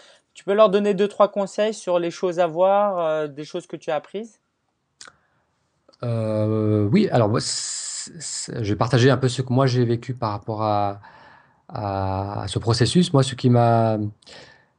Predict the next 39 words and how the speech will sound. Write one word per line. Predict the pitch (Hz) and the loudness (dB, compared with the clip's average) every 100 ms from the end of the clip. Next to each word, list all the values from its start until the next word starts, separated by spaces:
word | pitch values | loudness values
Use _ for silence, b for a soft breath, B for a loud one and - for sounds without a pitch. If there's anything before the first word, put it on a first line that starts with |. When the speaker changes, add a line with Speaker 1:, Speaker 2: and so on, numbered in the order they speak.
| _ | _
Speaker 2:
quand | - | 0
j'ai | 117 120 | 4 4
lancé | 127 123 131 | 4 2 0
le | |
produit, | 120 - 110 143 | 0 -2 0 2
la | 131 | 2
deuxième | 110 123 | 4 2
version, | 113 107 156 165 | 2 0 -2 -2
ce | |
que | 131 | 0
j'ai | 117 | -2
fait, | 160 | -2
c'est | 160 | -2
que | 127 | -2
j'ai | 117 | -2
fait | 113 123 | -2 -2
tous | 151 | -2
les | 143 | 0
exercices | 135 127 120 110 - - - | 2 2 0 -4 -8 -18 -18
avec | - 107 101 | -8 -8 -4
les, | 104 104 | -2 -2
euh, | 101 101 98 98 98 b b b b b - | -2 -2 -2 -2 -6 b b b b b -4
avec | 107 117 | -2 0
les | 120 | 0
participants, | 107 - - 127 139 127 | 0 -4 -4 0 2 2
jour | 117 131 127 | 2 0 0
après | 123 123 110 | 0 -2 -2
jour. | 120 156 170 170 B B B B B | -2 -2 -2 -4 B B B B B
Donc, | 113 117 - | -6 -6 -2
il | |
y | 120 | 0
a, | 117 113 110 110 110 107 107 107 104 101 _ _ _ _ _ _ _ _ _ - | 2 0 -2 -2 -2 -2 -2 -4 -6 -10 _ _ _ _ _ _ _ _ _ -8
il | 113 | -2
y | |
a | |
quand | 113 | 2
même | 139 | 6
une | 127 | 6
implication, | 135 135 123 113 - 104 | 4 0 -2 -2 -2 -6